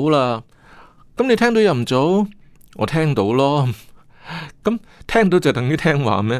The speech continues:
唔係嘅，係要做先至係真係聽話嘅。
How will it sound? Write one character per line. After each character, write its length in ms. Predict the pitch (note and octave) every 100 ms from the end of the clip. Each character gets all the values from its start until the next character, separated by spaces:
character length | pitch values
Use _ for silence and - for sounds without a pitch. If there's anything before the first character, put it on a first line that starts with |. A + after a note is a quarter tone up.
| -
唔 180 | F2+
係 120 | F2+ F2 E2+ F2+
嘅， 100 | E2 - - -
係 220 | A#2 A2+
要 80 | A#2 -
做 300 | - F#2 F2
先 180 | F#2 B2+
至 80 | A#2+
係 160 | G2 E2
真 180 | A2+
係 120 | G#2+ E2+
聽 280 | G#2+ G2
話 180 | F2 D#2
嘅。 180 | D#2 D#2